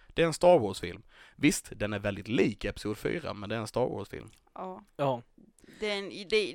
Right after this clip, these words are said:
Speaker 2: det är ju en helt okej film. Det är ju inte den filmen av Star War-, i Star Wars-sagan jag skulle sätta mig och titta på hemma själv.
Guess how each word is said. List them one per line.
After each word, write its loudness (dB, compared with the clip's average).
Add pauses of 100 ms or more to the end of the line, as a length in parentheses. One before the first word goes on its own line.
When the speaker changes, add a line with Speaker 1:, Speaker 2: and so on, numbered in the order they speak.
Speaker 2:
det -2
är 0
ju -2
en -2
helt 0
okej -2
film. -8
Det -2
är 2
ju -2
inte -8
den 0
filmen -4
av 4
Star -2
War-, -4
i -4 (160)
Star 0
Wars-sagan 2 (300)
jag 8
skulle -4
sätta -10
mig -4
och -8
titta -6
på -8
hemma 0
själv. -8